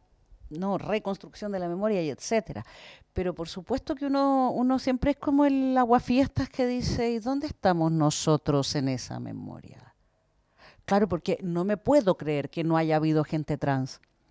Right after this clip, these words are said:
¿Y dónde estaban las camionas? ¿Y dónde estaban los maricones ese día? Y bueno, uno va preguntando y más o menos tiene ciertos relatos de dónde estaban, ¿no?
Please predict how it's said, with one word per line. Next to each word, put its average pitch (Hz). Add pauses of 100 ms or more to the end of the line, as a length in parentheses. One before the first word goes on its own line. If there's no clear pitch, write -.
(500)
¿Y -
dónde 208
estaban 214
las 196
camionas? 180
¿Y 170
dónde 196
estaban 202
los 160
maricones 160
ese 151
día? 131 (1120)
Y 196
bueno, 202
uno 180
va 190
preguntando 185
y 175
más 165
o 190
menos 196 (460)
tiene 190
ciertos 180
relatos 185
de 175
dónde 175
estaban, 139
¿no? 170